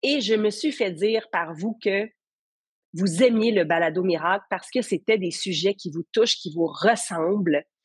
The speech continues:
Euh, tu sais, je suis pas une petite jeune de vingt ans qui raconte des histoires de filles de vingt ans. Je suis, je suis une fille de quarante-cinq ans qui raconte des histoires de filles de quarante-cinq ans puis qui touche. Donc, euh, qui vous touche.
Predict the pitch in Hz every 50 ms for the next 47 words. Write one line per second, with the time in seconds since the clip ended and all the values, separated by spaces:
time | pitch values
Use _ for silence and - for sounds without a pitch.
0 | - - - - - - - - _ - - 175 170 170 165 165 165 160 160 160
1 | 156 156 156 - - - - 262 254 262 240 - - - - - - - - -
2 | - - - - - - 285 - - 381 359 302 277 - - 214 196 190 190 208
3 | 214 233 233 240 247 247 240 226 233 220 233 233 226 220 226 226 - 233 233 220
4 | 226 226 - 254 240 233 226 - 240 247 220 226 208 208 196 - - 233 240 226
5 | 240 240 - 247 247 208 240 220 240 240 247 - - 180 156 151 180 190 - -
6 | - - 233 214 - - - 262 254 240 240 - 277 262 240 254 240 - 254 240
7 | 269 262 247 - - 262 240 - 254 254 - 240 220 220 220 - 240 240 233 226
8 | 196 - - 254 240 226 - 247 214 220 220 220 - 220 214 226 214 - 220 208
9 | - 262 269 - 240 202 - - - - - - - 359 466 - - - - -
10 | 170 147 _ - - - - - - - - - - - - 214 208 220 247 254
11 | 220 - - 220 185 175 170 160 160 160 160 - - 214 202 277 - - 202 202
12 | 220 - - -